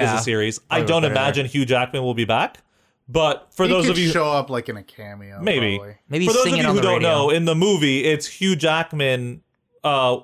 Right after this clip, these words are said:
Speaker 2: and his estranged son, a son
Speaker 1: Mm-hmm.
Speaker 2: that he didn't even really know he had.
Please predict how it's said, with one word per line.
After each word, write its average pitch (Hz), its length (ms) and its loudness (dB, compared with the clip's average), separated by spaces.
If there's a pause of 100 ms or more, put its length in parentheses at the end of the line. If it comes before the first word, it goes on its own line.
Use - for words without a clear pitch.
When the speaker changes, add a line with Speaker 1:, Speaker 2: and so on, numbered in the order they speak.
Speaker 2:
and 147 160 0
his 139 200 2
estranged 135 840 -2
son, - 420 -4 (400)
a 156 60 0
son 160 140 2
Speaker 1:
Mm-hmm. 165 80 0
Speaker 2:
that 156 100 2
he 160 100 0
didn't 156 180 0
even 143 200 0
really 135 180 2
know 131 220 2
he 113 140 0
had. 101 340 -6